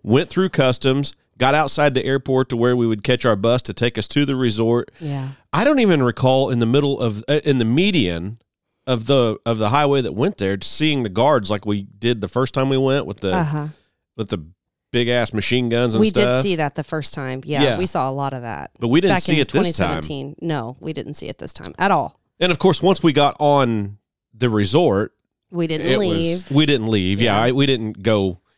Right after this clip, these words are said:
Speaker 1: anywhere. We s-,
Speaker 2: Yeah.
Speaker 1: of course, everything you could possibly wanna do is on that resort.
Speaker 2: And their food, their room service was fantastic. It was phenomenal.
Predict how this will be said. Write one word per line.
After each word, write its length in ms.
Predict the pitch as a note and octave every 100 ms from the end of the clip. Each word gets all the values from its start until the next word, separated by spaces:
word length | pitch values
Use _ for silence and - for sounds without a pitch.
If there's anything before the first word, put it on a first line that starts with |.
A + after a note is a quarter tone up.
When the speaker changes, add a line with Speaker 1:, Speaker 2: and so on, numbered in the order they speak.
| -
Speaker 1:
anywhere. 560 | C3+ G#2+ F2 D#2 B1+ D#2
We 80 | A2
s-, 180 | A#2+ -
Speaker 2:
Yeah. 120 | G2
Speaker 1:
of 80 | A#2
course, 200 | B2 G2+
everything 320 | B2 A2+ G#2+ G#2
you 80 |
could 120 | F2+ -
possibly 360 | G#2 G2 F#2+
wanna 200 | F#2 F2
do 260 | E2 G#2 F2+
is 100 | - -
on 140 | F#2
that 140 | F2+
resort. 400 | - E2+ G2+ G2 - -
Speaker 2:
And 100 | G3
their 140 | G3
food, 460 | F#3 G#3+ G3+ G3+ F#3
their 320 | F3+ E3+ E3 - -
room 240 | G3 G3
service 360 | F#3 G3 F#3 F#3+
was 120 | D#3+
fantastic. 800 | - F3 D#3+ D#3 E3+ D#3 - F3
It 120 | -
was 180 | D#3+ - _ - F#3 F3 E3
phenomenal. 720 | D#3 D3 C#3+ C#3+ C#3+ C#3+ D#3+